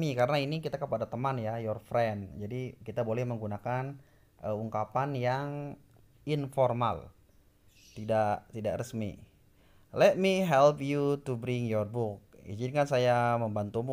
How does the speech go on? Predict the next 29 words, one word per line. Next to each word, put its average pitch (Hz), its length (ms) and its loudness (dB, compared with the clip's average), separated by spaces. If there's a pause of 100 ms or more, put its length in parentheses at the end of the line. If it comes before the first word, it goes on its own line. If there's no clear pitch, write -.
untuk 120 240 -6
membawakan 104 560 -2
kamu 127 400 0 (400)
buku, 113 880 -2 (400)
buku 104 240 -10
kamu," 98 560 -4 (240)
gitu. - 240 -16 (1200)
Nah, 98 80 -4
jadi 120 240 -2
ketiga 127 320 -4
jawaban 117 400 4
ini 160 320 -4 (160)
semuanya 135 400 -4
benar. 113 400 -2 (880)
Boleh 113 240 -2
pakai 110 240 -2
yang 107 80 -2
mana 104 240 -4
saja. 98 320 -6
Ini 101 160 -8
segera 98 240 -8
contoh. 98 240 -4
Jadi 113 240 -4
saya 110 160 -6
kasih 104 160 -4
jawaban 101 400 -4
tiga 98 320 -6
di 90 80 -14
sini. - 240 -16